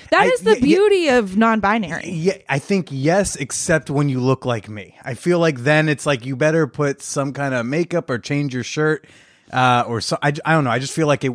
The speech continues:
Speaker 2: I would not be acceptable, and people would think I'm mocking it.
Speaker 1: I, I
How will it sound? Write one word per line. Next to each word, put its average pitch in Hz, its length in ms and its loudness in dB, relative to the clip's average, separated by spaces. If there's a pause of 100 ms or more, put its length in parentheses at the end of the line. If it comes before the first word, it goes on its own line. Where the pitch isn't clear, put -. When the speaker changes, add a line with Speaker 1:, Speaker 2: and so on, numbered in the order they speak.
Speaker 2:
I 123 80 -8
would 123 280 -4
not 131 260 -4
be 123 160 -6
acceptable, 113 680 -6
and 113 120 -10
people 113 180 -10
would 113 140 -8
think 110 180 -10
I'm 98 160 -6
mocking 101 400 -8
it. 82 160 -20 (220)
Speaker 1:
I, 392 420 2 (160)
I 240 300 4